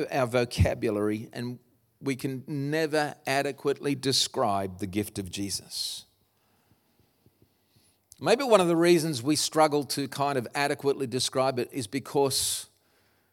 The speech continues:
of the nature of what Jesus came to earth to do, to accomplish. Because there's a part of that that does, doesn't seem to make sense. What is it that we're celebrating at Christmas time? Well, we celebrate the fact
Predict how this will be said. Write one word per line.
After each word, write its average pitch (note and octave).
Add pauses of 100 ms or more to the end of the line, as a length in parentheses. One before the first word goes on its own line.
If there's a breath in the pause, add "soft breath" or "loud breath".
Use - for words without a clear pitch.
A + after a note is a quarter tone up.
(340)
of C#3+
the D3
nature D3
of B2+
what C3+
Jesus C3 (100)
came B2+
to C#3+
earth A2+ (200)
to C3+
do, B2+ (440)
to C3
accomplish. - (800 soft breath)
Because D#3
there's D3
a -
part E3+
of D#3
that D3
that -
does, -
doesn't D#3+
seem E3
to C#3+
make C#3
sense. -
What G#3+
is A3
it G3+
that F#3
we're F3+
celebrating C3+
at C3
Christmas B2
time? G#2 (1120 soft breath)
Well, E3
we E3
celebrate E3
the C#3
fact -